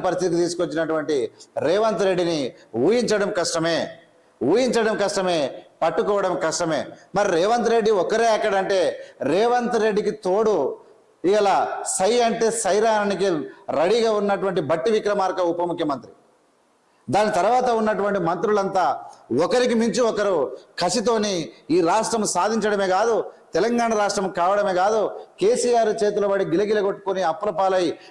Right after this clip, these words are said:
నిరుద్యోగంతో అవినీతితో నిండిపోయిన ఈ రాష్ట్రాన్ని పరుగులు పెట్టించాలి, అవినీతి తగ్గించి ఇవాళ ప్రభుత్వ ఖర్చులు తగ్గించి పేదల యొక్క మినిమము, మినిమము దరిద్రమైనటువంటి, దరిద్రానికి దిగువన ఉన్నటువంటి పేద ప్రజల యొక్క బతుకులలో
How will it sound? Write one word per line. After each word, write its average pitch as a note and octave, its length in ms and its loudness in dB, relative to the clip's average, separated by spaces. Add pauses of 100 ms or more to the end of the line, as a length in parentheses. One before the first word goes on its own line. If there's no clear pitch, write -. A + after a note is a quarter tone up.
(140)
నిరుద్యోగంతో G3 640 0 (100)
అవినీతితో G3 540 -2
నిండిపోయిన F#3 400 -2 (100)
ఈ F3 40 2 (100)
రాష్ట్రాన్ని A3+ 420 0 (1120)
పరుగులు A#3 380 2
పెట్టించాలి, F#3+ 580 2 (420)
అవినీతి A#3 460 0
తగ్గించి G3 440 0 (840)
ఇవాళ G#3+ 160 4 (100)
ప్రభుత్వ G#3+ 320 0 (100)
ఖర్చులు G3 380 0
తగ్గించి F#3+ 380 -2 (440)
పేదల A#3 360 2 (100)
యొక్క G#3+ 180 -2 (160)
మినిమము, G#3 400 0 (600)
మినిమము A3+ 440 0 (220)
దరిద్రమైనటువంటి, G#3 920 0
దరిద్రానికి G3+ 640 0
దిగువన G#3 340 2
ఉన్నటువంటి F#3+ 340 -2
పేద F3+ 220 2
ప్రజల F3 240 0
యొక్క E3+ 160 -2 (500)
బతుకులలో A3 420 0